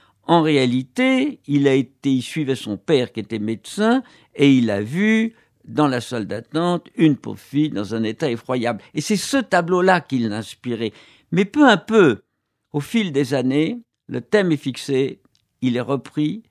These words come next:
et l'inspiration peut aussi changer. Et la dernière série, peut-être la plus originale, s'appelle Compulsion.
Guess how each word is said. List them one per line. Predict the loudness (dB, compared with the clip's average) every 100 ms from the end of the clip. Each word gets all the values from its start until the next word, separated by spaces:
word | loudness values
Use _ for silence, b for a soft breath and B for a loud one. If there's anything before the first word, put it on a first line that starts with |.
| _ _ 0
et |
l'inspiration | 2 2 0 -6 -6 -8 -6 -6
peut | -6
aussi | -10 -8 -12
changer. | -10 -10 -12 -20 _ _ _ _ _ 0
Et | 2
la | 2
dernière | 4 4 4 4 4 4 0 -4 -8 _ _ -12
série, | 2 2 4 0 -6 _ _
peut-être | -4 -2 2 0 -2
la | -6 -6
plus | -8 -10 -4
originale, | -2 -2 -6 -4 -4 -6 b b
s'appelle | -2 0 0 -2
Compulsion. | 0 -4 -2 -8 -8 -14